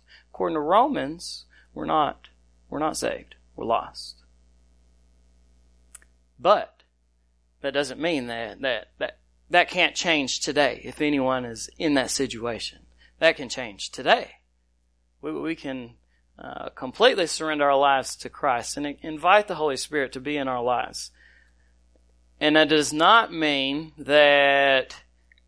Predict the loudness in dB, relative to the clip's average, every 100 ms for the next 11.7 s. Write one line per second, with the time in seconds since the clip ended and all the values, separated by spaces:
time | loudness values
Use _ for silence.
0 | _ _ _ _ -6 0 2 4 4 4
1 | 6 6 6 4 4 4 6 6 6 6
2 | 0 -6 -6 2 6 6 4 -10 _ _
3 | -8 -4 -4 -6 _ _ _ _ _ _
4 | 2 4 6 4 6 4 4 -2 -12 -4
5 | 0 0 -2 -6 0 2 2 0 -8 0
6 | 2 2 -4 -10 -8 -8 -10 _ -8 -2
7 | 0 0 -2 -4 -12 _ _ _ -2 2
8 | 4 4 2 0 4 4 6 2 2 -4
9 | -2 2 4 4 4 4 4 0 -4 -2
10 | 4 6 6 2 -8 -10 2 4 4 0
11 | -2 0 0 4 4 4